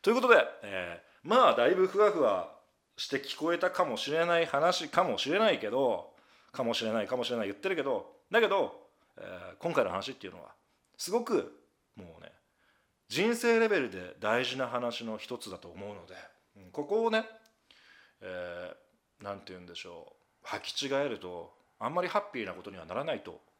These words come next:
えー、思うので、僕自身これは、あのー、十代の頃に、ここですごく、なんて言うんでしょうね、痛い目を見たことがあるので、うん。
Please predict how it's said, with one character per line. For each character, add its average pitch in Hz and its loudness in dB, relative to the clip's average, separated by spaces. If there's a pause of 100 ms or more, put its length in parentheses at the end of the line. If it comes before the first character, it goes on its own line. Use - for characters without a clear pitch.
(120)
え 85 -18
ー、 - -12
思 120 -6
う 147 -8
の 101 -12
で、 - -14 (380)
僕 135 -4
自 170 -6
身 196 -6
こ 113 -6
れ 110 -2
は、 107 -2 (800)
あ 110 2
の 95 -6
ー、 - -14
十 131 -2
代 101 4
の 87 -6
頃 80 -14 (480)
に、 104 -12 (180)
こ - -20
こ 170 -4
で 147 2
す - -8
ご 175 -2
く、 104 -4 (1300)
な 113 -6
ん 107 -10
て 110 -12
言 95 -10
う - -16
ん - -14
で 85 -14
し - -14
ょ 87 -16
う 87 -18
ね、 87 -14 (180)
痛 170 4
い 190 4
目 139 0
を 92 -6
見 113 -6
た 117 0
こ 95 -6
と 95 -10
が 85 -12 (560)
あ 107 -2
る 104 -8
の 85 -12
で、 85 -16 (340)
う 98 -20
ん。 87 -20